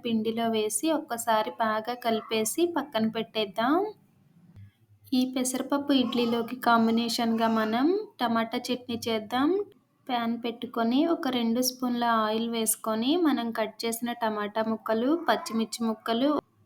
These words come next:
ఒక పది వెల్లుల్లి వేసి వీటిని దగ్గరగా ఉడికించుకోవాలి. ఇవి ఉడికేసరికి అయితే మనం, మనం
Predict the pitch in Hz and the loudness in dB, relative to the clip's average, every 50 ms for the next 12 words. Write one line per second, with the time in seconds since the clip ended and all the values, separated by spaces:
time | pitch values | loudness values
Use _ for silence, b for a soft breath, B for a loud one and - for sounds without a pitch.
0 | _ - 269 254 254 - 277 277 262 247 233 247 226 233 226 226 226 226 240 240 | _ -4 -4 -2 -2 -2 -2 0 0 0 2 2 2 2 2 2 2 2 0 0
1 | 240 247 254 247 240 233 226 226 220 - - 285 320 339 330 277 170 - - - | 0 0 0 0 0 2 2 2 0 0 0 2 4 4 4 4 2 0 -2 -4
2 | 233 247 269 339 339 339 247 214 - - 226 220 226 226 247 247 247 240 226 233 | -2 2 2 2 2 2 0 -4 -4 -4 -6 -6 -4 -2 -2 0 0 0 -2 -4
3 | - - 233 240 240 - - - 240 233 233 226 226 226 226 233 254 302 349 392 | -4 -2 -4 -2 -2 -4 -4 -2 -2 0 2 4 4 4 4 2 4 4 4 4
4 | 381 - - 254 226 233 233 233 233 233 214 226 - - 262 269 269 - 247 226 | 2 0 -2 -2 -2 0 0 0 0 0 0 -2 -4 -2 -4 -4 -2 -2 -4 -4
5 | 226 226 - 233 226 226 226 226 - 233 233 226 226 220 226 233 254 311 370 403 | -4 -4 -2 -2 0 0 0 -2 -4 -4 -2 0 0 0 0 2 2 2 2 0
6 | 403 - - - 233 240 233 240 247 | -2 -4 -8 -4 -2 0 0 0 0